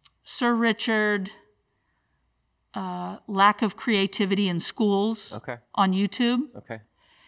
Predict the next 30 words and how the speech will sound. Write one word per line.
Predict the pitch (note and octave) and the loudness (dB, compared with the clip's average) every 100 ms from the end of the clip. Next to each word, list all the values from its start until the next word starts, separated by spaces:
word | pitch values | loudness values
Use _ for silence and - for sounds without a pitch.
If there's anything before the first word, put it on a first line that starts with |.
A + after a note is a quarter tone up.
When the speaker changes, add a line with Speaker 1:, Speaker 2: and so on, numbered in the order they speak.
| _ _ _ _ | _ _ _ _
Speaker 1:
It's | G#3+ B3 | -8 -6
about | G#3 D4 E4 | -2 0 0
twenty-five | - B3+ A#3 A#3+ A#3+ A#3 A3 | -2 2 4 2 2 0 2
minutes, | G#3+ G#3 G3+ G#3 - | 0 0 -2 -4 -6
and | G3 | -6
he | - - D#4 E4+ D4+ | -6 -6 -4 -4 -4
nails | G#3 F#3+ G3+ A3 A3 F#3+ F3 - - _ _ _ _ _ - | -4 -2 -2 2 2 0 -4 -10 -14 _ _ _ _ _ -10
what | G3+ G3+ | -6 -4
Speaker 2:
Hmm. | G3+ | -4
Speaker 1:
is | G3+ | -6
wrong | F#3+ F#3+ F#3+ | 2 2 2
with | F3+ | -2
schools. | - - F3+ D#3 D3 - - _ | -6 -2 -2 -2 -6 -14 -20 _
Speaker 2:
Hmm. | G#2 F#2+ F2 E2 _ _ _ _ _ - | -12 -12 -14 -18 _ _ _ _ _ -4
Speaker 1:
I | G#3 | -2
mean, | G#3 G3+ G3 - _ _ _ _ | -2 -2 -6 -10 _ _ _ _
when | - A3 | -4 0
I | C4 | 0
heard | C4 C#4 A#3+ | 0 -4 0
that | A3+ G#3 | -2 -2
ted | G#3 G3 | -4 -4
Talk, | G3+ F3+ - | -2 -2 -2
like, | E3+ D#3+ | -10 -10
ten | - G#3 A3 | -10 0 2
years | A3 G3+ G3+ | 2 0 -4
ago, | G3 E3+ E3 D#3+ - | -4 -4 -4 -6 -4
I | G3 | -2
was | G3 | -2
like, | F#3+ F3 E3 - _ _ - | -2 -2 -4 -14 _ _ -2
"Wow, | F#3+ F#3 D#3+ D#3 | 6 6 6 0